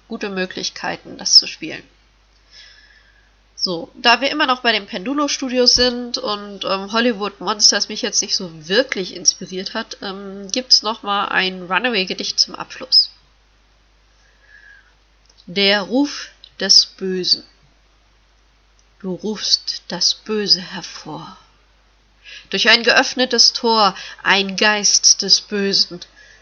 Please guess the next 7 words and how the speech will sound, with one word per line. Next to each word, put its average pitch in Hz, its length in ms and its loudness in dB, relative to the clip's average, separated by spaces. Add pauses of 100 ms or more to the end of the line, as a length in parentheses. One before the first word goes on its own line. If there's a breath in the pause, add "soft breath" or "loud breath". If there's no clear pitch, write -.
(240 soft breath)
durch 190 160 -4
der 208 240 -2
Hölle 247 280 6
Stufen, 254 680 0 (500 loud breath)
den 220 300 4
du 214 220 0
gerufen. 185 760 -4